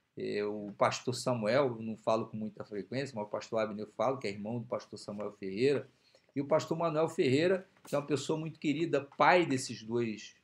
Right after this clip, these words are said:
eh, jovens pastores, né, da Igreja Assembleia de Deus, que carinhosamente me acolheu. Eu posso dizer pra você que eu fui acolhido tanto pelas igrejas evangélicas, tanto pelas igrejas católicas, tanto pelo povo muçulmano,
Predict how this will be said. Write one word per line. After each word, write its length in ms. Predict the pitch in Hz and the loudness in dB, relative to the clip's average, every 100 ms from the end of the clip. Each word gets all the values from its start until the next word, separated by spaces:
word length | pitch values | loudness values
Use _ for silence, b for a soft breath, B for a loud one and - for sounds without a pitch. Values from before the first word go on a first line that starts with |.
| _ _ _ | _ _ _
eh, 220 | 107 107 | -2 -2
jovens 640 | 98 127 127 113 113 104 | 2 6 8 6 -2 -6
pastores, 800 | - 113 - - 120 139 196 180 | -2 -2 -2 -8 -2 2 4 2
né, 140 | 135 139 | -2 -2
da 100 | 131 | 0
Igreja 460 | 107 113 120 127 - | 0 -2 0 -2 0
Assembleia 760 | 170 190 - 156 127 120 135 123 | -2 0 -2 -4 -2 6 6 6
de 140 | 110 | -2
Deus, 460 | 98 110 160 190 - _ _ _ | -2 0 0 -2 -8 _ _ _
que 160 | 156 131 _ | -14 -14 _
carinhosamente 1080 | 196 214 202 175 165 147 143 135 147 - 143 | 8 8 8 4 2 2 0 -2 -4 -6 -6
me 300 | 165 214 - | -4 -4 -2
acolheu. 600 | 160 - 135 110 110 143 | -2 0 0 0 0 0
Eu 80 | 165 | -2
posso 380 | - 143 131 123 | 0 0 0 -6
dizer 180 | 117 127 | -6 -4
pra 120 | 127 | -2
você 340 | 117 107 - 104 | -4 -4 -6 -8
que 80 | |
eu 60 | 113 | -10
fui 160 | - 117 | -4 -4
acolhido 420 | - 107 110 98 - | -4 -6 -6 -8 -2
tanto 220 | 151 147 | -2 -2
pelas 280 | 127 117 107 | -4 -4 -6
igrejas 380 | 107 107 104 | -8 -8 -8
evangélicas, 800 | 104 101 98 113 123 127 120 120 _ _ _ _ | -8 -8 -6 -4 -4 -4 -8 -14 _ _ _ _
tanto 200 | 127 123 | -4 -2
pelas 240 | 120 110 101 | -4 -6 -6
igrejas 320 | 104 104 104 | -8 -8 -10
católicas, 800 | 95 - 120 117 120 120 110 - | -12 -2 2 4 2 -4 -8 -6
tanto 220 | - 120 120 | -6 -6 -6
pelo 240 | 117 110 | -8 -8
povo 280 | - 104 107 | -8 -10 -8
muçulmano, 840 | 104 - - 117 123 123 120 120 | -14 -16 -10 -4 -2 -2 -4 -8